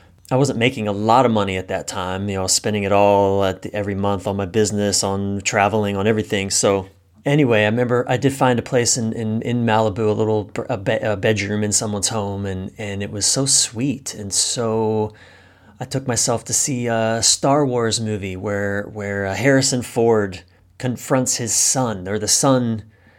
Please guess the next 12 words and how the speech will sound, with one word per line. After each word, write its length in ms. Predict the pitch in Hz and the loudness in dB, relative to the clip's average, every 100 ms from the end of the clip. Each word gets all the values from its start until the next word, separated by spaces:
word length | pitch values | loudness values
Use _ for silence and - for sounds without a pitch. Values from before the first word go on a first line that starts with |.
| _ _ - | _ _ -4
there's 160 | 123 117 | -2 -2
this 120 | - | -2
father-son 640 | 151 139 123 - 143 135 | 2 4 4 2 2 2
thing 160 | 135 113 | 0 -4
that 140 | 104 | -4
goes 240 | 113 104 107 | -4 -4 -2
on. 240 | 98 98 | -4 -4
And, 140 | 95 104 | -4 -6
and, 280 | 107 101 | -6 -6
and 160 | 104 110 | -6 -4
I 60 | 107 | -2
think 300 | 135 135 | -2 -4